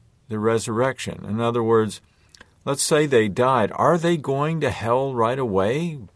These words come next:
Poof, just like that? What does the Bible say? Let's go to Second Peter two, cha-, uh, chapter two,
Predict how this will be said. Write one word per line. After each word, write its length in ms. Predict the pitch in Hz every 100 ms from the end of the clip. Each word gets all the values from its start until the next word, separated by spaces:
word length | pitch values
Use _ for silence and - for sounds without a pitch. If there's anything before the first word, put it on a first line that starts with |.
| -
Poof, 380 | 139 147 175 -
just 340 | 131 131 -
like 300 | 131 131 -
that? 400 | 95 101 156 180 180 _ _ _ _ _ _ _ _ _ _ _ _ _ _
What 140 | - 156
does 180 | 196
the 100 | -
Bible 560 | 117 104 127 135 120 113
say? 680 | 107 - 113 92 62 50 - _ _ _ _ - -
Let's 320 | 98 151 -
go 180 | 185 165
to 140 | 151
Second 540 | - 151 143 123 90 -
Peter 460 | 143 131 98 85
two, 680 | 85 - 170 147 90 80 92 - _ _ _ _ _ _ _ _ _ -
cha-, 260 | - 127
uh, 600 | 127 - 110 98 - 95 98
chapter 480 | - 131 143 101
two, 500 | 82 - 92 90 101